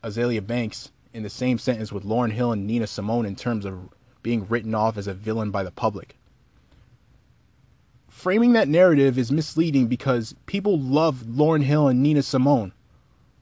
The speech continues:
Lauryn Hill has been well respected by people and fans. They've been respectful of her pretty solitary lifestyle.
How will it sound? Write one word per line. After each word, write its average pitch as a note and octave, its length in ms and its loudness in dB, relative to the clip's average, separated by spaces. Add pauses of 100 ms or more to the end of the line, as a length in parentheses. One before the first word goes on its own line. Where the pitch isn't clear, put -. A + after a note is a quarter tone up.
Lauryn F3 280 2
Hill F3 180 4
has B2 140 0
been A2+ 280 -2
well C#3 200 4
respected C3+ 480 -2
by A#2+ 100 2
people C3+ 380 -2
and A#2+ 120 -2
fans. C3+ 480 -4 (340)
They've B2+ 180 -4
been D#3 300 2
respectful D3+ 720 0
of C#3 180 4
her C#3 280 2
pretty C#3 300 0
solitary C#3+ 640 0
lifestyle. C3 640 0